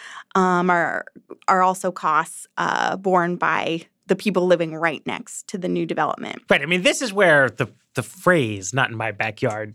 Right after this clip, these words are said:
Speaker 2: comes from. You
Speaker 1: Absolutely.
Speaker 2: say, like, "Look, I'm all for we should have more affordable housing." But, like, literally, if the housing is on my street,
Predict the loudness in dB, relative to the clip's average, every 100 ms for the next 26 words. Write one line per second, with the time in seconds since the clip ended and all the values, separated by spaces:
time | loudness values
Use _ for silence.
0 | _ 0 0 0 0 0 2 2 2 2
1 | -2 -12 -4 4 4 6 2 4 4 4
2 | 2 2 4 6 4 2 -4 -6 -6 -6
3 | -4 0 2 2 -2 -2 -2 -4 -6 -10
4 | -2 -2 -2 -4 -4 -4 -8 -10 -12 -12
5 | -14 -2 0 2 2 0 -6 _ 4 6
6 | 6 4 4 2 2 -2 -2 0 0 0
7 | -4 -2 -2 0 -2 -2 -2 -2 -4 -8
8 | -8 -12 -14 -14 -14